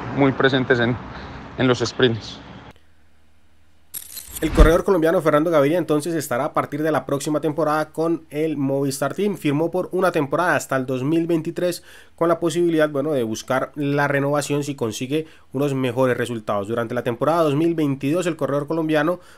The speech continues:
Speaker 2: solo consiguió dos victorias en el Tour de Omán. Los otros resultados fueron bastante discretos para el corredor colombiano, que tenía un contrato bastante interesante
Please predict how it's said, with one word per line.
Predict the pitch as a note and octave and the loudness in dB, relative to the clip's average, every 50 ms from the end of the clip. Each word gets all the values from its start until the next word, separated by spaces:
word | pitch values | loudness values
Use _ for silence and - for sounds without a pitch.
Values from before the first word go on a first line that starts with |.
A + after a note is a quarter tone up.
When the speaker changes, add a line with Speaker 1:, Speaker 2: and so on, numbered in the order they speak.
| - - - | -20 -20 -12
Speaker 2:
solo | - - E3+ F3 F3 F3 | -2 2 2 4 4 2
consiguió | E3 D#3+ C#3 C3+ C#3 D3+ E3+ D#3+ - - | 0 -2 -2 -2 0 0 0 0 -2 -6
dos | D#3 D3 C#3+ F#3+ G3 F3+ E3+ | -10 -4 -2 0 0 0 0
victorias | E3+ E3+ C#3+ - - G3 G3 F3 E3+ D3 A#2+ - - - | -2 -6 -6 -2 0 2 2 2 2 2 0 0 -4 -6
en | - D3+ E3+ D#3+ - - | -4 -4 -4 -4 -4 -2
el | C#3 C3+ B2+ - | -2 -2 -2 -4
Tour | - - D3+ D#3 D3+ - | -2 0 0 0 0 -2
de | C#3 C3+ C#3+ D3+ | -6 -4 -2 0
Omán. | D#3 E3+ F#3 F#3+ F#3+ - - - - - | 2 2 2 0 0 -4 -10 -18 -10 -4
Los | C3 C3+ | 0 0
otros | E3+ E3+ F#3 D#3 | 2 2 2 0
resultados | E3 E3 E3+ F3 D#3 F3 D#3+ E3+ C#3 | 0 0 0 0 2 2 2 2 2
fueron | D3+ D#3+ E3+ | 2 0 0
bastante | D#3 C3+ C#3 C#3+ C#3 C3 F3 E3 | 0 -2 0 -2 -2 -2 -2 -2
discretos | D3 C3+ - - F3 F3+ F3 E3+ D3 - | -2 -2 -4 -2 -2 -2 0 -2 -2 -2
para | - D#3 D3 | 0 0 0
el | C#3 - | 0 0
corredor | - C#3+ C#3 C#3+ C#3+ C3+ | 0 0 0 0 0 0
colombiano, | D3+ E3+ D#3+ D#3 D#3 E3 F#3 | -2 -2 0 2 2 2 0
que | D#3+ D3+ | 0 0
tenía | C3 B2+ B2+ C3 | 0 0 0 0
un | C3+ C3+ | 0 -2
contrato | E3+ E3 D#3 D3 C#3 C#3 - F3 | -2 -4 -2 -2 -2 -2 0 0
bastante | D#3+ C#3 C#3 - C#3+ C#3+ C#3 D#3+ | 0 0 0 -2 -2 -2 -2 -2
interesante | D#3+ D3+ D#3+ E3+ F3 D#3+ E3 D#3 D3+ D3 E3+ E3 | -2 -2 0 0 2 2 2 2 2 0 -2 -6